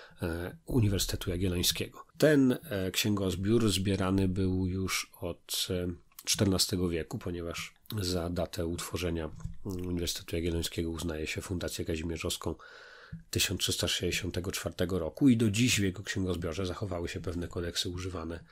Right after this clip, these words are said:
w czternastym wieku. Jest to biblioteka o ogromnych zbiorach, licząca,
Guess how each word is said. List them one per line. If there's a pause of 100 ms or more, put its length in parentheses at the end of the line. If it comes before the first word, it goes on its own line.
(480)
w
czternastym
wieku.
Jest
to
biblioteka (800)
o
ogromnych
zbiorach,
licząca,